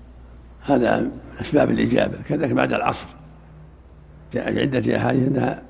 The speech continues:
تكون بعد العصر أيضًا إلى غروب الشمس. والذي ينتظر الصلاة حكم حكم المصلي،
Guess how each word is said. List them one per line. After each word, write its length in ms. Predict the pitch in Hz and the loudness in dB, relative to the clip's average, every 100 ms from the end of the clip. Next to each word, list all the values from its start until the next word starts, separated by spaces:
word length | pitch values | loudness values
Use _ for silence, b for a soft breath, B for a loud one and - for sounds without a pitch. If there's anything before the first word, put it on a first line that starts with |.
| - - - | -20 -20 -10
تكون 240 | 107 147 | -2 0
بعد 160 | 139 - | 2 0
العصر 420 | - - 110 - | -2 -2 -4 -4
أيضًا 200 | 123 107 | -4 -2
إلى 220 | 110 120 | 0 0
غروب 240 | 120 120 117 | 2 0 -2
الشمس. 440 | - 127 110 - - - - - - - - - - - - - - - - - 131 | 0 0 0 -4 -18 -20 -20 -20 -20 -20 -20 -20 -20 -20 -20 -20 -20 -20 -20 -10 -4
والذي 260 | 139 135 | 0 4
ينتظر 360 | 151 135 131 123 | 4 4 2 -2
الصلاة 380 | - 117 170 175 | 0 2 4 4
حكم 340 | 170 156 147 | 4 4 4
حكم 140 | 147 | 6
المصلي، 400 | 165 151 120 92 | 6 4 2 0